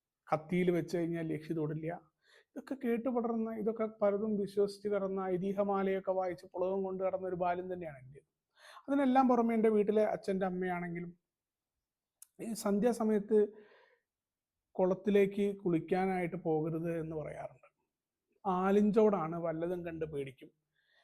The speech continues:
ഗർഭം അലസി പോയിട്ടുണ്ട് അവിടെയുള്ള മൂർത്തികൾ പേടിപ്പിച്ചിട്ടെന്നാണ്. അപ്പൊ ഈ മൂർത്തികൾ പേടിപ്പിക്കുന്ന മൂർത്തികളുണ്ട്. രാത്രി പന്ത്രണ്ട് മണിക്ക് ശേഷം പുറത്ത് കുളിക്കാനിറങ്ങുന്ന ബ്രഹ്മരക്ഷസ് എന്ന് പറയുന്ന വേറൊരു കഥാപാത്രമുണ്ട്. പല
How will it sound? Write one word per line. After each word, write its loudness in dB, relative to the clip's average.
ഗർഭം 4
അലസി 0
പോയിട്ടുണ്ട് 2
അവിടെയുള്ള 0
മൂർത്തികൾ -2
പേടിപ്പിച്ചിട്ടെന്നാണ്. -4
അപ്പൊ -6
ഈ -2
മൂർത്തികൾ 0
പേടിപ്പിക്കുന്ന 2
മൂർത്തികളുണ്ട്. 0
രാത്രി 0
പന്ത്രണ്ട് 4
മണിക്ക് 4
ശേഷം 0
പുറത്ത് 0
കുളിക്കാനിറങ്ങുന്ന 0
ബ്രഹ്മരക്ഷസ് -2
എന്ന് -6
പറയുന്ന -6
വേറൊരു -4
കഥാപാത്രമുണ്ട്. -4
പല 6